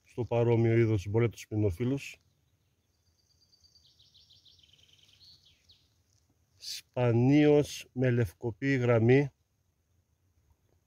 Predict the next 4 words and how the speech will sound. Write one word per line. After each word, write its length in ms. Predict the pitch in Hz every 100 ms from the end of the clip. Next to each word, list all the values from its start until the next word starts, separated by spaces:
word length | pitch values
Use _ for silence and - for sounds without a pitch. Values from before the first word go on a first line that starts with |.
| _ _ _ _ _ _ _ _
πιο 180 | _ 127
σπάνια, 600 | - - 107 101 127 135 _ _ _ _ _ _ _ _ _ _ _ _ _ _ _ -
όχι 540 | 123 120 - 117 117
όμως 680 | 117 110 113 104 - -